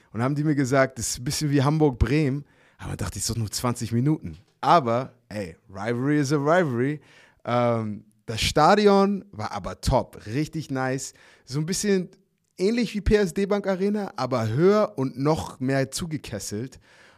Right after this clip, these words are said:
Und Atmosphäre war top. Ich glaub, wie viele Leute? Dreizehntausend Leute waren vielleicht da. Ähm, und Frankfurt sowieso. Ich, ich muss wirklich auch Props an die, an die, an die Frankfurt Galaxy geben.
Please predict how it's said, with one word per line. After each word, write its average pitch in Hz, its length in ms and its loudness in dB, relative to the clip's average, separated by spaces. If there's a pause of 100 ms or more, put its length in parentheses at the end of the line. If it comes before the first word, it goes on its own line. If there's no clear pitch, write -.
(380)
Und 123 400 -2
Atmosphäre 120 520 0
war 98 140 -4
top. 107 240 -4
Ich - 80 -20
glaub, 127 420 -4
wie 101 140 -14
viele 151 180 -6
Leute? 160 220 0
Dreizehntausend 147 880 -4
Leute 151 240 0
waren 156 160 -4
vielleicht 151 400 -6
da. 170 240 -2 (800)
Ähm, 110 540 -2 (960)
und 131 220 -4
Frankfurt 185 480 2
sowieso. 110 420 0
Ich, 98 200 -8
ich 120 160 -8
muss 165 220 -2
wirklich 151 300 -6
auch 131 180 -6
Props 147 400 -2
an 123 160 -6
die, 113 160 -8
an 113 140 -4
die, 110 200 -8
an 110 240 -4
die 104 160 -8
Frankfurt 123 400 -4
Galaxy 113 400 -4
geben. 110 420 -2